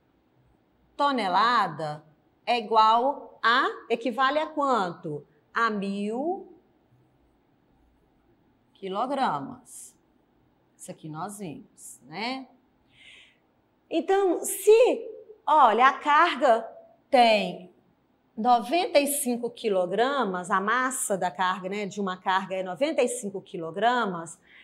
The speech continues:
se uma tonelada é igual a mil quilogramas, noventa e cinco mil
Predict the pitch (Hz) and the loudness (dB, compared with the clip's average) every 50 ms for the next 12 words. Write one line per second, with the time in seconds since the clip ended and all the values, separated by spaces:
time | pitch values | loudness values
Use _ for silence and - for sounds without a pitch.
0 | _ _ - - - - 320 349 370 392 403 427 415 415 415 403 392 392 359 339 | _ _ -12 -10 -2 2 2 4 4 4 4 4 4 2 2 2 0 0 2 2
1 | 311 285 247 233 226 220 214 196 180 196 196 - - 240 240 226 202 202 220 220 | 2 2 2 4 4 4 2 2 0 -4 -6 -4 -2 -2 0 0 2 2 2 2
2 | 208 208 208 202 208 240 285 311 311 - - 240 214 202 196 196 220 247 277 302 | 2 2 0 0 -2 -2 -4 -4 -4 -4 -2 0 0 2 0 0 0 -2 -2 -2
3 | 302 277 247 254 240 311 311 320 302 370 381 370 370 359 349 349 - - 330 330 | -2 -2 -4 -4 -2 0 0 0 0 0 0 2 2 0 0 0 -2 -2 0 0
4 | 330 330 330 302 254 254 269 311 330 339 320 277 254 | 0 0 -2 -2 0 0 0 0 0 0 0 -2 -4